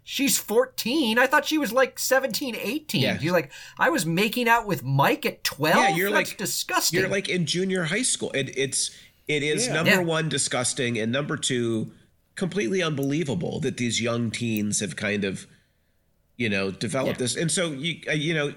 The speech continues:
Speaker 2: you, if you need another kid from the gang taken out, I would take out either, you could take either Lucas or Dustin, one or the other. I would keep Will,
Speaker 3: Yeah.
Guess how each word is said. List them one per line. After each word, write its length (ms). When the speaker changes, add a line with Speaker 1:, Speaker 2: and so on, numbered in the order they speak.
Speaker 2:
you, 220
if 180
you 60
need 180
another 240
kid 320
from 160
the 80
gang 340
taken 320
out, 300
I 140
would 200
take 280
out 280
either, 520
you 120
could 180
take 380
either 280
Lucas 440
or 80
Dustin, 560
one 200
or 60
the 140
other. 200
I 140
would 200
keep 260
Will, 340
Speaker 3:
Yeah. 380